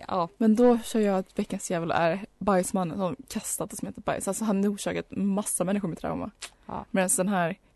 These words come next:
Speaker 2: han som åt har väl mest, det är hans njutning och kanske hans Tinder-dejter som har lite trauma. Men,
Speaker 1: Ja.
Speaker 2: eh, det är hemskt oavsett vad.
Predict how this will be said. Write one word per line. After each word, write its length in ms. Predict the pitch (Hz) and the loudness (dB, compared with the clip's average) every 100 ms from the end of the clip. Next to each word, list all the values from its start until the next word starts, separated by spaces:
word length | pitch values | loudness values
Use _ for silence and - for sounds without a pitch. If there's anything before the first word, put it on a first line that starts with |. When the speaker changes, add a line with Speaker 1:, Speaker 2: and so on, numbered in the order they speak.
| - | -10
Speaker 2:
han 180 | 214 208 | -6 -4
som 140 | - | -2
åt 380 | 190 175 - - | 0 0 -2 -4
har 120 | 202 | -2
väl 260 | 170 151 131 | -2 -4 -4
mest, 320 | 185 196 - | -4 -4 -4
det 80 | - | -4
är 280 | 156 180 180 202 | -2 -2 -2 -6
hans 340 | 196 180 - | -4 0 2
njutning 400 | 202 190 131 170 | 2 0 -2 -4
och 60 | 156 | -4
kanske 200 | 160 160 | -4 -4
hans 120 | 165 | -2
Tinder-dejter 500 | 208 185 180 170 160 | 0 2 2 0 -2
som 240 | 175 160 143 _ | -6 -6 -8 _
har 160 | 190 170 | -4 -2
lite 200 | 156 - | -4 -6
trauma. 320 | 165 - 226 - | -6 -6 -12 -10
Men, 160 | 185 - | -8 -8
Speaker 1:
Ja. 40 | |
Speaker 2:
eh, 60 | - - _ _ _ _ _ _ | -10 -14 _ _ _ _ _ _
det 80 | 214 | -8
är 40 | |
hemskt 240 | - 190 - | -6 -4 -4
oavsett 240 | 185 175 | -4 -2
vad. 180 | 160 - | 0 0